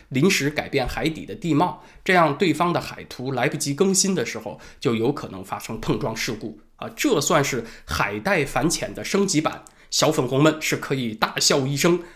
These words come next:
啊！我们土八路终于赢了洋枪队一回了啊！啊，是没问题，是可以笑一声的。碰撞的原因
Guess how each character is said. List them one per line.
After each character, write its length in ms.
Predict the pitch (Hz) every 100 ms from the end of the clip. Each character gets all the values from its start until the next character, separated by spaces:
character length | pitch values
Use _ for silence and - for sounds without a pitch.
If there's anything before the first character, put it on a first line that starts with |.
| -
啊！ 140 | 113
我 160 | 107 120
们 260 | 127 135 135
土 160 | -
八 180 | 117 143
路 300 | 165 170 -
终 220 | - 156 143
于 120 | 127
赢 240 | 120 120
了 120 | 131
洋 180 | 110 120
枪 220 | 135 151
队 180 | 147 139
一 80 | 117
回 220 | 113 113
了 80 | 135
啊！ 240 | 139 107 - - - -
啊， 120 | - 131
是 320 | - 180 135
没 180 | 123 156
问 120 | 165
题， 220 | 139 123
是 140 | -
可 200 | 147 -
以 140 | 139 101
笑 280 | - 147 117
一 120 | 110
声 240 | - 110
的。 160 | 117 - - - - -
碰 220 | - 233 160
撞 180 | 170
的 60 | 151
原 260 | 107 110 147
因 240 | 180 190